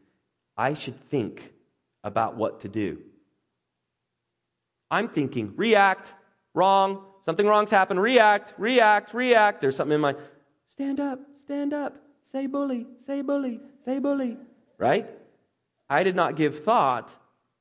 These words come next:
on what to do. The injustice was real. There was a real problem, but I didn't give thought. And I'm supposed to give thought on two things.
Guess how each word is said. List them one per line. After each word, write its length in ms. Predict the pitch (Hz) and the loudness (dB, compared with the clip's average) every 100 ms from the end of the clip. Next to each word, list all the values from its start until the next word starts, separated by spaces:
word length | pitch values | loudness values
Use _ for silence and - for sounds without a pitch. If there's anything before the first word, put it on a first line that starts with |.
| _ _ _ | _ _ _
on 160 | 117 113 | -4 -4
what 180 | 101 | -6
to 80 | - | -8
do. 260 | 113 - - _ _ _ _ _ _ _ _ _ _ _ _ _ _ _ _ _ _ | -10 -10 -12 _ _ _ _ _ _ _ _ _ _ _ _ _ _ _ _ _ _
The 60 | 135 | -2
injustice 440 | 139 254 - - | 0 0 -2 -8
was 140 | 151 | -4
real. 260 | 131 117 135 - - _ _ _ _ _ _ _ _ | 0 0 0 -6 -20 _ _ _ _ _ _ _ _
There 80 | 120 | -2
was 80 | 135 | 0
a 60 | |
real 160 | 151 208 | 2 0
problem, 600 | 214 220 226 131 139 - _ _ _ _ _ _ _ _ _ _ _ _ _ _ _ _ | 0 0 0 0 -6 -12 _ _ _ _ _ _ _ _ _ _ _ _ _ _ _ _
but 80 | 123 | -4
I 40 | |
didn't 120 | 151 | -2
give 180 | 131 117 | -4 -6
thought. 440 | - 131 110 - _ _ _ _ _ _ _ _ _ _ _ _ _ _ _ _ _ _ _ _ _ _ | -8 -8 -8 -14 _ _ _ _ _ _ _ _ _ _ _ _ _ _ _ _ _ _ _ _ _ _
And 180 | 127 135 | -2 -2
I'm 80 | 131 | -2
supposed 200 | 190 190 | -6 -6
to 60 | |
give 220 | 151 135 | -8 -6
thought 220 | - 180 123 | -4 -2 -2
on 200 | 120 110 | -6 -6
two 220 | - 151 | -8 -8
things. 460 | 156 - 85 - | -8 -12 -12 -18